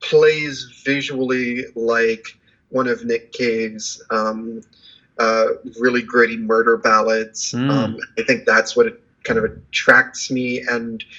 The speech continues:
Speaker 1: repulses me about it.
Speaker 2: <laughs>
Speaker 1: Um, it's, it's not for the faint of heart, certainly isn't.
Speaker 2: Okay. Yeah, no, I wa-, I need to check that one out too.
Speaker 1: Yeah. Um, okay, and then, uh,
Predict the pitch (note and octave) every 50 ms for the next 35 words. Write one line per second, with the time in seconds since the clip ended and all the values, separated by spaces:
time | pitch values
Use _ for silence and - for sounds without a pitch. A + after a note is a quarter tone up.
0 | - _ - A#2 G#2+ - - B2 A#2+ B2 A#2+ - B2+ A#2 A2+ B2 B2 A#2+ A#2 A2+
1 | A2 A2 A2 A2+ A2+ A#2 A#2 A#2 - - - - _ _ - C3 A#2+ - A2 G#2
2 | A2+ B2 A#2+ A#2+ A#2 A2+ A2 G#2+ G#2+ - - _ _ _ _ - - - - -
3 | - - - - - - - B2+ - - - - - C3+ B2 B2 B2+ B2+ B2 A#2
4 | - - - A#2+ A2+ A2+ A2 A2+ A2 - - B2+ A2 A2 - A#2 G2+ - - -
5 | A2 A2+ A#2 A2+ - - - A#2 G#2+ - - A#2+ B2 - - - - - - -
6 | - - - - - B2+ C3+ - A#2 G2 G2 G2 - B2+ C3+ C3+ B2 B2+ C#3 C#3+
7 | A#2 G#2+ G#2+ A#2 B2+ B2+ F2+ G#2+ A#2+ B2 B2+ A#2 A2 A#2+ C3 A2+ - A#2 A2+ A#2
8 | A#2 A2+ A2 A2 A2 - E3 D#3+ B2+ G#2+ _ _ _ _ _ _ _ _ _ _
9 | _ _ _ - - A#2+ A#2 A#2 A#2+ - - - _ - - - - - - -
10 | _ _ - C#3+ C#3+ D3 C#3+ C#3 C#3+ C#3 C3+ C3+ C#3 - _ _ - G#3 G3+ F3
11 | D3+ - E3 E3 F3 F3+ F3 F3+